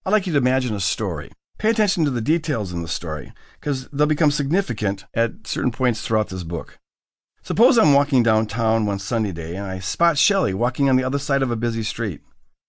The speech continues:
I shout her name and wave my hand in the air, but the noise of the heavy traffic drowns out the voice, and the traffic makes it impossible to jaywalk across the street to greet her.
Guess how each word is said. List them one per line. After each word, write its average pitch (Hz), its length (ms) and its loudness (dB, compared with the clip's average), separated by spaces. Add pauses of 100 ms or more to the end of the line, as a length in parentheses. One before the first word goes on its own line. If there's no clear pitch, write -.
(440)
I - 60 -16
shout 151 240 4
her 151 80 4
name 147 320 4
and 107 100 2
wave 127 160 4
my 127 120 0
hand 131 260 2
in 127 80 2
the 120 160 2
air, 117 300 0 (180)
but - 140 -12
the 110 80 -4
noise 156 280 2
of 156 80 -4
the 139 60 -4
heavy 147 220 2
traffic 151 400 -2
drowns 156 500 2
out 147 180 0
the 123 60 -6
voice, 117 400 -2
and 107 160 0 (140)
the - 80 -8
traffic 165 340 2
makes 139 200 0
it 147 40 0
impossible 147 460 0
to 113 120 0
jaywalk 123 460 0
across 110 360 -4
the 113 60 -8
street 117 260 -4
to 104 60 -6
greet 117 280 -2
her. 76 160 -12